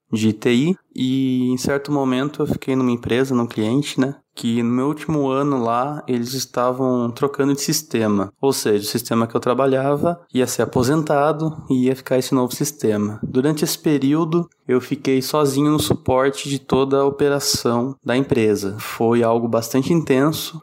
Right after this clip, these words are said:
que no começo eu acreditei que seria importante até pro meu crescimento, mas depois eu vi que era uma coisa que não era legal pra minha saúde mental, né? Ah, muitos processos, muitas áreas de negócio que eu não tinha conhecimento e, e tudo tava sob minha responsabilidade.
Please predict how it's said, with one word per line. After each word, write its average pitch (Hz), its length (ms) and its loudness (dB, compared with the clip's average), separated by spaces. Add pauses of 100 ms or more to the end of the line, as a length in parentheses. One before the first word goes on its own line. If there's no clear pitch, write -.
(100)
que 127 280 0
no 143 140 2
começo 160 840 0
eu 151 120 0
acreditei 151 540 0
que 139 100 -8
seria 143 280 0
importante 143 720 0
até 131 140 0
pro 131 160 -2
meu 120 120 0
crescimento, 127 880 0
mas 120 240 0
depois 127 420 0
eu 135 120 2
vi 123 180 -2
que 135 300 -2
era 131 160 2
uma 139 160 2
coisa 135 340 0
que 147 120 -4
não 139 120 2
era 131 120 2
legal 123 480 0
pra - 180 -2
minha 135 140 2
saúde 139 300 0
mental, 117 520 2
né? 104 200 0 (120)
Ah, 113 120 -2
muitos 127 260 2
processos, 127 760 -2
muitas 120 420 0
áreas 123 220 2
de 120 80 0
negócio 117 360 0
que - 80 -6
eu 120 40 2
não 117 60 2
tinha 117 160 -4
conhecimento 117 840 0
e, 110 160 0
e - 40 -6
tudo 143 300 -2
tava 147 240 0
sob 143 240 0
minha 127 240 2
responsabilidade. 127 1040 -2